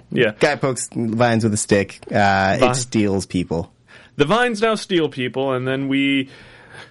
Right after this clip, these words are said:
Speaker 1: cut, and then, uh, we cut over to Korra on, you know,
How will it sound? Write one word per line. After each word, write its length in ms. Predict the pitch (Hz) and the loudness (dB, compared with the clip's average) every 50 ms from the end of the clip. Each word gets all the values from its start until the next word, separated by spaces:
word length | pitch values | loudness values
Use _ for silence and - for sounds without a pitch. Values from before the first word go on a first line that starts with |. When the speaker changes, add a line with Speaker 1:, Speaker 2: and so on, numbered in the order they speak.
| _ _ - | _ _ 0
Speaker 1:
cut, 320 | 165 165 190 - - - _ - | 2 2 2 0 -4 -8 _ -8
and 120 | - 160 | -4 -2
then, 180 | 185 208 214 220 | 0 0 2 2
uh, 100 | 220 214 | 2 2
we 200 | 202 214 220 208 | 2 0 0 0
cut 220 | - - 220 220 | 2 2 2 4
over 260 | 214 208 202 202 196 190 | 4 2 2 2 2 2
to 240 | - 208 208 196 | 2 0 0 0
Korra 440 | 180 - 196 190 202 202 202 202 196 | 0 2 2 4 4 4 4 4 4
on, 460 | 165 151 156 160 165 160 156 156 - | 4 4 4 4 4 4 2 0 -2
you 140 | - 160 160 | 0 2 2
know, 200 | 160 156 151 - | 2 2 0 -2